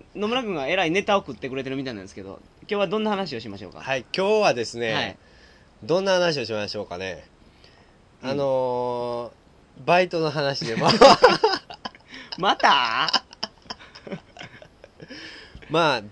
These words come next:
Speaker 2: バイトの話？
Speaker 1: するか？
Speaker 2: え、
Speaker 1: マジで？
Speaker 2: せんよ。
Speaker 1: いや、せんのか。
Speaker 2: せんよ。
Speaker 1: じゃあ、大阪の話をしましょう。
Speaker 2: はい。
Speaker 1: 大阪言うたら何ですか？
Speaker 2: 大阪言うたら、やっぱり、
Speaker 1: うん。
Speaker 2: あの、第一に思い浮かぶのが、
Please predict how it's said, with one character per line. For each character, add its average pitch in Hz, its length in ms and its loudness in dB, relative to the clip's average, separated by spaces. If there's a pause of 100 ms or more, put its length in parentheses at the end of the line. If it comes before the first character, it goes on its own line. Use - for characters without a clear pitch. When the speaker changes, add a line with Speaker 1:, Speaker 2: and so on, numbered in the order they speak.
(1300)
Speaker 2:
バ 147 140 6
イ 151 80 0
ト 156 100 -4
の 143 100 0
話？ 135 480 -6 (420)
Speaker 1:
す 170 140 -6
る 165 80 -2
か？ 143 260 2 (320)
Speaker 2:
え、 120 60 -12
Speaker 1:
マ - 0 -
ジ 139 80 -4
で？ 170 80 0
Speaker 2:
せ 175 60 -2
ん 139 160 -4
よ。 196 100 -16 (540)
Speaker 1:
い - 20 -12
や、 143 80 -8
せ 196 140 -4
ん 214 80 -4
の 247 80 -2
か。 - 80 -6
Speaker 2:
せ 165 160 6
ん - 20 4
よ。 220 80 8 (1500)
Speaker 1:
じ - 80 -2
ゃ 214 40 4
あ、 - 20 4
大 247 80 4
阪 233 180 4
の 226 80 4
話 208 220 2
を 113 40 -4
し 139 120 -4
ま 127 80 -6
し 123 100 -6
ょ 98 60 -8
う。 - 80 -16
Speaker 2:
は 165 180 6
い。 113 140 -2 (260)
Speaker 1:
大 254 120 2
阪 254 120 0
言 240 120 4
う 202 40 2
た 175 80 -4
ら 123 80 -4
何 123 160 -6
で 113 60 -10
す - 80 -18
か？ - 160 -16 (220)
Speaker 2:
大 240 220 8
阪 226 280 4
言 165 80 0
う - 20 -2
た 123 100 0
ら、 107 240 0
や 110 120 -4
っ - 20 -16
ぱ 113 160 -2
り、 101 380 -6 (100)
Speaker 1:
う - 20 -18
ん。 98 40 -10
Speaker 2:
あ - 20 -8
の、 90 580 -8
第 107 220 -4
一 95 180 -12
に 90 240 -12
思 113 220 -4
い 117 40 -4
浮 101 40 -10
か 127 120 0
ぶ 117 100 -6
の 113 80 -6
が、 82 220 -12